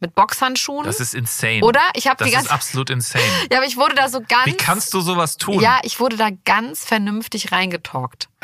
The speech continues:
Speaker 1: Diese Kinder sind ja auch wirklich schlau und die gesagt so, „Nee, Mama, pass auf, wirklich.“ Und mein Kind hat gesagt, äh, bevor die gekommen sind, meinte er nur so,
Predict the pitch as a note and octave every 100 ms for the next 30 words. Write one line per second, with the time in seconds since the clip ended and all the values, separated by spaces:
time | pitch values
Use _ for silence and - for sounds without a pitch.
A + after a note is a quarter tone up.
0 | - - F#3 F3 - C4 C#4+ C4 C4 B3
1 | G#3 F#3+ A#3+ A#3+ - A#3 C4 B3+ G#3 G#3+
2 | G3+ - F#3+ - F#3+ A3 G#3+ G3+ G3+ -
3 | E3 - F3+ F#3+ G3 - - - - -
4 | - - G3+ A#3+ A#3 G#3 G#3+ - - -
5 | - - G3+ G3 G3 A3 A3 A#3+ A#3 A3+
6 | - G3+ G3+ - - _ G3 F#3+ F#3 G#3+
7 | G#3 F#3 - A3 A3+ G#3+ G3+ F#3+ F#3+ F#3+
8 | G3+ F#3+ F#3+ F3+ F#3 F3+